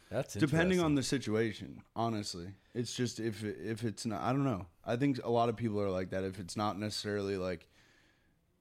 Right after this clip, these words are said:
Speaker 2: I don't know. I like the comfortability of my home and, like, being, eh,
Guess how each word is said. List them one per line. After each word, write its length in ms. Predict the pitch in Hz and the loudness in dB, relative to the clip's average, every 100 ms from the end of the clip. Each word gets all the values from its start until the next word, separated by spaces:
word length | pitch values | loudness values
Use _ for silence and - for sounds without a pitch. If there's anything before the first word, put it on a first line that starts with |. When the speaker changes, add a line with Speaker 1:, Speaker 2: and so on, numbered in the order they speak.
| _ _ _ _ 113 | _ _ _ _ 2
Speaker 2:
I 80 | |
don't 80 | 117 | 2
know. 180 | 104 95 - 101 | 2 -2 -6 0
I 100 | 107 | 2
like 180 | 110 | 2
the 80 | 104 | -2
comfortability 680 | - 113 110 101 95 101 98 | -2 0 0 0 0 2 2
of 60 | 92 | 2
my 140 | 90 | 0
home 380 | 110 92 98 107 98 _ _ | -4 -4 -4 -6 -12 _ _
and, 220 | 117 107 | -4 -4
like, 280 | 98 87 87 | -4 -6 -4
being, 300 | 101 98 98 - | -2 0 -2 -4
eh, 160 | 98 | -4